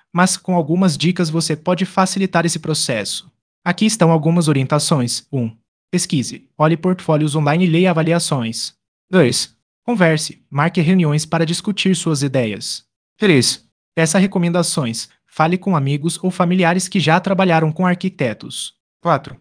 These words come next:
Verifique credenciais. Confirme se estão registrados no Conselho de Arquitetura. Dicas para encontrar os melhores arquitetos em Macapá. P. Aqui estão algumas dicas práticas para você encontrar os melhores arquitetos na sua área.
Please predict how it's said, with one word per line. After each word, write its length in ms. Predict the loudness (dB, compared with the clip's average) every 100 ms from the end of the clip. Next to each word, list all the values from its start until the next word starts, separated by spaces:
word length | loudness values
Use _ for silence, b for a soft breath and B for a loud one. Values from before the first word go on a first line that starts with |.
| _ _ _ -2
Verifique 420 | 0 0 -2 -2
credenciais. 880 | 0 2 4 2 2 2 0 -6 -12 _
Confirme 440 | 0 4 4 4
se 100 | 2
estão 220 | 0 4
registrados 600 | 4 4 2 2 2 2
no 120 | 2 2
Conselho 420 | 2 0 0 2
de 80 | 0
Arquitetura. 720 | 0 -2 -2 0 -2 -2 -10 _ _ _
Dicas 300 | -6 -2 -2
para 220 | -2 0 0
encontrar 480 | 0 -2 0 2
os 140 | 2 0
melhores 440 | 0 2 2 2
arquitetos 640 | 0 -2 -2 -2 0 -2
em 80 | -2
Macapá. 420 | -2 -4 -2 -2
P. 160 | 0 0
Aqui 220 | 0 0
estão 300 | -2 0 0
algumas 360 | 0 0 0 0
dicas 360 | -2 -2 -4
práticas 520 | 0 0 0 -2 -6 -4
para 220 | -2 0
você 260 | -2 -2
encontrar 500 | -2 0 -2 2 2
os 100 | 2
melhores 480 | 0 0 2 2 0
arquitetos 540 | 0 -2 -4 -2 -2 -2
na 120 | -2
sua 220 | 0 0
área. 320 | 2 0 -6